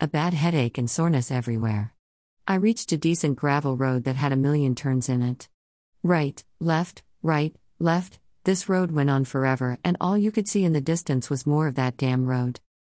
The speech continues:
I crossed the Rio Grande River and then got to Highway one hundred twelve, turned right, and arrived in Del Norte. I headed straight to Subway. I ate a foot-long sandwich and then texted Danielle and Trenton.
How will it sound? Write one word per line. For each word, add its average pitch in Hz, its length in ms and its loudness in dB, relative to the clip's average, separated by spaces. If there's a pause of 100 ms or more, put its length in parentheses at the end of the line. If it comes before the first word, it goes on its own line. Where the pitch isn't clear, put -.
(140)
I 180 80 0
crossed 196 400 0
the 151 80 0
Rio 147 260 2
Grande 131 400 0
River 135 440 0
and 165 160 2
then 202 120 2
got 156 220 0
to 143 80 -2
Highway 151 380 0
one 135 240 0
hundred 135 340 0
twelve, 147 460 -2 (100)
turned 156 240 0
right, 147 340 0
and 156 140 0
arrived 143 380 0
in 131 120 2
Del 143 220 0
Norte. 127 560 -2 (560)
I 185 120 2
headed 185 340 0
straight 143 320 -2
to 139 80 -2
Subway. 127 560 -2 (580)
I 175 220 0
ate 196 180 2
a 170 60 2
foot-long 147 500 0
sandwich 135 640 0
and 170 160 2
then 185 160 2
texted 190 400 -4
Danielle 139 480 0
and 123 160 0
Trenton. 127 540 -2